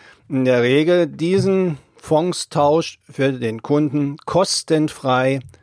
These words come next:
vornehmen. Als nächstes spielt die steuerliche Seite eine Rolle.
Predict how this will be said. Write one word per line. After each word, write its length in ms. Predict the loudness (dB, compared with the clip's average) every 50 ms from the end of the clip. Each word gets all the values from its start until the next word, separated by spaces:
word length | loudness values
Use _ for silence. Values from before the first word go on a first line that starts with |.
| _ -20 -20 -20
vornehmen. 920 | -20 -14 -4 0 2 2 4 4 2 2 2 2 2 0 -2 -4 -10 -14 -20 _ _ _ _ _ _ _ _ _ -6
Als 200 | -6 -4 -2 0
nächstes 420 | 0 0 0 0 0 0 0 0
spielt 420 | 0 -4 -4 0 0 0 0 2 0
die 120 | -2 0
steuerliche 600 | 0 -2 0 2 2 2 2 2 0 -2 -4 -6
Seite 520 | -4 -2 -2 -2 -2 -2 -4 -6 -6 -8 -14 _ _ _
eine 280 | -8 -8 -6 -6 -6 -10
Rolle. 340 | -8 -6 -6 -6 -6 -10